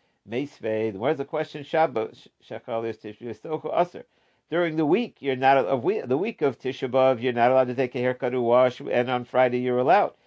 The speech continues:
in order to cover Shabbos. Kate said, "What do we mean? Chal Lios Bech B'Shabbos." If, for example, Tisha B'Av is the first day of week, Mutter L'Kavos Kol Shabbos Kula, then the, the following week you're allowed to wash the whole week. B'Sheni, B'Shlish, Revi,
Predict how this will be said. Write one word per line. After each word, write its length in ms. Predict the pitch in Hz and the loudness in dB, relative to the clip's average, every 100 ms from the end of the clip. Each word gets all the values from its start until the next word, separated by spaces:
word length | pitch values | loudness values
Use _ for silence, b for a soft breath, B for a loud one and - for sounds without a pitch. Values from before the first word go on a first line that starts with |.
| _ - | _ -14
in 160 | 127 123 | -4 0
order 180 | 120 | 0
to 60 | 123 | 0
cover 240 | 135 120 | 0 -2
Shabbos. 440 | 123 - 196 - - | 0 2 2 0 -10
Kate 280 | - 120 - | -8 -8 -6
said, 220 | 135 123 | -6 -2
"What 140 | 123 | -2
do 80 | 123 | -2
we 60 | 120 | -4
mean? 180 | 147 - | -8 0
Chal 180 | 185 | 0
Lios 240 | 165 175 170 | 2 -2 -2
Bech 200 | 170 165 | -4 -4
B'Shabbos." 460 | 165 - 175 - - _ _ _ _ - | -4 2 2 2 -4 _ _ _ _ -6
If, 240 | 185 - | -4 -2
for 140 | - 127 | -2 -4
example, 380 | 123 131 127 | -4 -6 -4
Tisha 320 | 123 139 - 123 | -6 -8 -8 -4
B'Av 140 | 127 | -4
is 40 | |
the 100 | 110 | -6
first 400 | 123 - 123 123 | -12 -6 -6 -6
day 160 | 123 120 | -4 -4
of 100 | 113 | -2
week, 240 | 127 123 _ _ _ _ | -6 -8 _ _ _ _
Mutter 520 | 113 175 175 151 139 | -2 -2 0 4 4
L'Kavos 500 | 131 123 110 113 131 | 4 2 0 0 -4
Kol 220 | - 117 | -6 -6
Shabbos 380 | 127 117 127 143 | -4 -2 -2 -6
Kula, 320 | - 233 220 - _ _ | -8 -6 -6 -8 _ _
then 220 | 131 135 - | 0 0 -2
the, 260 | 120 127 - | -4 -4 -4
the 200 | 117 120 | -4 -4
following 500 | - 143 165 196 147 | 0 4 4 2 -2
week 240 | 156 233 - | -2 -2 -2
you're 140 | 123 | 0
allowed 280 | 113 123 139 | 4 2 2
to 80 | 117 | -2
wash 300 | 113 120 - | 0 0 -2
the 120 | 120 | -4
whole 160 | 131 | -2
week. 240 | 190 240 - _ _ _ | -2 -6 -10 _ _ _
B'Sheni, 340 | 120 - 175 180 | -12 -6 -4 -4
B'Shlish, 400 | 143 - 185 147 | -4 -4 -6 -2
Revi, 560 | 147 131 220 175 170 | 0 0 -2 -4 -4